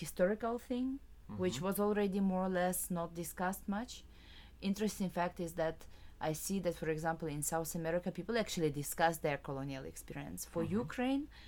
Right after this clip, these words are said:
Speaker 1: I don't remember us really doing it.
Speaker 2: Huh.
Speaker 1: We just started, and during the war trying to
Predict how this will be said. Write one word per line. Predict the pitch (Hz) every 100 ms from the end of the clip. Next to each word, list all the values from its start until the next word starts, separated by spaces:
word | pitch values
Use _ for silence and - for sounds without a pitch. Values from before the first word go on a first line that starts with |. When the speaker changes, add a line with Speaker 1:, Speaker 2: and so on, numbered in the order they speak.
| - -
Speaker 1:
I | -
don't | 165 240 233
remember | 202 196 208
us | 175 160 160
really | 156 160 143 143
doing | 147 147 131
it. | 135 - - - - -
Speaker 2:
Huh. | 120 - - -
Speaker 1:
We | 160
just | 165 190 185 - - - - -
started, | - - 175 208 220 247 262
and | - 160 165 202 -
during | 151 175 185 180
the | 160
war | 160 165
trying | 165 147 160 170 170 -
to | 165 156 156 156